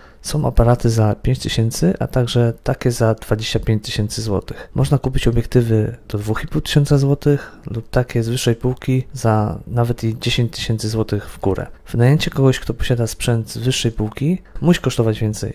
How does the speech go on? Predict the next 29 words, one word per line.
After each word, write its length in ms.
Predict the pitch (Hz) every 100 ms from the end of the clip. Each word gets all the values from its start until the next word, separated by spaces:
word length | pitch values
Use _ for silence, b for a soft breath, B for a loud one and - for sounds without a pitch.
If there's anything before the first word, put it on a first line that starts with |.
| -
bo 100 | -
skąd 200 | - 170
miałby 220 | 131 113
pieniądze 360 | - 110 113 110
na 40 |
taki 200 | 107 98
sprzęt? 340 | 101 - 95 -
Czas 200 | - 143
pracy. 400 | - 117 110 - 90 - _ - -
Tutaj 240 | - 165
w 40 |
zależności 440 | 139 127 131 127 123
od 80 | -
potrzeb 480 | - - 165 160
możecie 380 | - 117 120 -
wybrać 520 | 117 120 117 117 - -
szereg 400 | - 139 123 -
usług, 360 | 107 180 196
które 360 | - - 147 151
odpowiednio 440 | 131 - 117 113
kosztują. 460 | - - 107 101 107 - -
Sesję 360 | - 120 -
narzeczeńską, 760 | 131 127 120 135 127 - 123 120
plener 360 | 117 110 113 120
w 60 |
innym 200 | 131 131
dniu 140 | 123 123
niż 220 | 123 120
wesele, 460 | 117 - 120 113